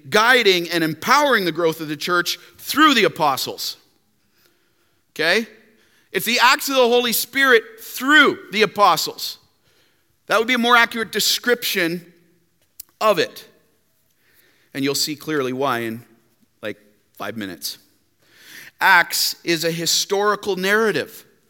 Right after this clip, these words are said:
A historical narrative. That means it's telling the actual events of history. These things, I, I just, before we launch into this,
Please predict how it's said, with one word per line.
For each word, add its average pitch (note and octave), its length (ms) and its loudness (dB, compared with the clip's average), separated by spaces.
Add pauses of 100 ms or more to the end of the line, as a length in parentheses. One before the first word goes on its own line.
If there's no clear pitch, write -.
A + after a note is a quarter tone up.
(440)
A F3 60 -2
historical G#3+ 800 2
narrative. G3+ 440 2
That F#3 140 0
means F3+ 180 -4
it's - 160 -8
telling A#3 480 -2
the G#3+ 180 -2 (200)
actual A3+ 540 0
events F#3+ 360 -2
of F#3 120 -6
history. F#3 520 -4 (1700)
These A3 200 -2
things, C4 180 -4
I, F3 200 -8
I F3+ 60 -10
just, - 300 -10 (220)
before - 280 -14
we D4 100 -10
launch E3+ 240 -10
into C#3 100 -12
this, G2+ 200 -14